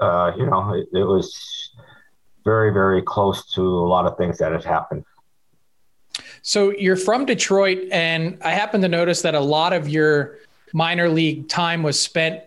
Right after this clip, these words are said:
Speaker 2: in the state of Michigan. Um, you know, how, it, just, can you talk about the hockey root, your hockey roots there, uh, and what being from there means to you?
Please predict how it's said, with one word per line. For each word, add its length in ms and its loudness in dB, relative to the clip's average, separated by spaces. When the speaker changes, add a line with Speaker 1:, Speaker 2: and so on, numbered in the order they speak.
Speaker 2:
in 280 0
the 60 -2
state 280 0
of 80 -2
Michigan. 580 -2
Um, 480 0
you 80 2
know, 280 0
how, 720 0
it, 340 -8
just, 260 -4
can 100 0
you 100 2
talk 200 0
about 240 0
the 80 0
hockey 360 0
root, 300 0
your 240 4
hockey 320 0
roots 320 2
there, 400 2
uh, 320 2
and 100 0
what 240 2
being 240 0
from 300 0
there 180 0
means 300 -2
to 80 0
you? 220 -2